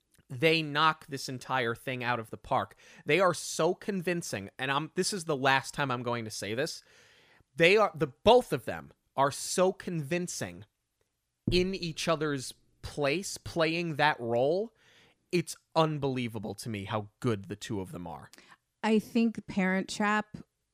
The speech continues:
Speaker 2: was the stepping stone to a film like this, because Lindsay Lohan has already proven that she can handle the dual role, and we gave her a lot of props last week for that, that there was a seamless transition with the accent when it was needed,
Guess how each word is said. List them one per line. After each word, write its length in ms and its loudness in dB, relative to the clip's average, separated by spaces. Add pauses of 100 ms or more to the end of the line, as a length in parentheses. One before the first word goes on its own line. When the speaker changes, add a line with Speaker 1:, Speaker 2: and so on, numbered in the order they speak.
(160)
Speaker 2:
was 800 0 (580)
the 180 0
stepping 560 -2
stone 600 -8 (220)
to 360 -2
a 100 -6
film 320 -4
like 220 -10
this, 280 -10
because 540 0
Lindsay 320 2
Lohan 340 2
has 220 2
already 280 -2
proven 540 0
that 140 -2
she 160 -4
can 140 -2
handle 360 0
the 120 -2
dual 280 0
role, 400 0
and 200 2
we 100 2
gave 220 -2
her 80 -4
a 80 -4
lot 240 -2
of 80 -10
props 340 -6
last 300 -8
week 160 -8
for 140 -6
that, 300 -8 (420)
that 400 -2 (260)
there 200 4
was 160 2
a 60 0
seamless 480 4
transition 600 4
with 140 2
the 120 -6
accent 500 2
when 140 2
it 100 2
was 180 2
needed, 440 2